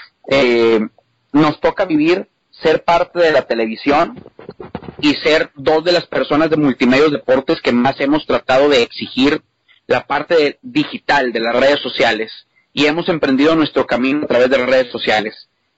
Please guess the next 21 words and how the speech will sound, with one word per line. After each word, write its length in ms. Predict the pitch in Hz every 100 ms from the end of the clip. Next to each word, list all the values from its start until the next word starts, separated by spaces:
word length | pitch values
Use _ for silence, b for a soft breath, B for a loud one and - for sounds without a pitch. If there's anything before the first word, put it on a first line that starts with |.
| _ _ _ _ _ _ _ _
Nosotros 540 | 151 151 165 - 190 -
creemos, 500 | 151 147 156 170 -
porque 240 | 147 143
lo 80 | 135
he 60 | 131
platicado 480 | 165 139 135 135 139
con 160 | 123
él, 260 | 113 127 - _ _ _ _ _ _
que 140 | - 135 -
sí, 140 | 170
como 240 | - 131 127
tú 100 | 156
lo 120 | 143
dices, 420 | 160 - 110 - _ _
tú 200 | 180 -
puedes 280 | 185 185 156
ahorita 360 | 139 143 175
vivir 480 | 147 117 143 196 170
de 100 | 135
redes 360 | 131 131 131 127
sociales, 640 | 117 - 110 104 - -